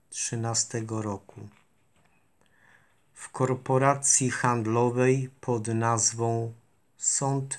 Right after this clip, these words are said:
Rejonowy Wrocław Krzyki, Wydział Pierwszy Cywilny. Dlatego też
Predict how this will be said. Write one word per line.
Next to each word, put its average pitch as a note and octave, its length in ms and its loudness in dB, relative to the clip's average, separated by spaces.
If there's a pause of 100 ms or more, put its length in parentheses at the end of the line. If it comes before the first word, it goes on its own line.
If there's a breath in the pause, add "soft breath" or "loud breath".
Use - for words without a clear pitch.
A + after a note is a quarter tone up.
(120)
Rejonowy A#2 840 -2 (880 loud breath)
Wrocław A2 720 -4 (100)
Krzyki, C#3 880 -4 (800 soft breath)
Wydział A#2+ 800 0 (360)
Pierwszy A2+ 760 -4 (320)
Cywilny. G#2 920 -4 (3250)
Dlatego A#2+ 760 0
też A2 600 -4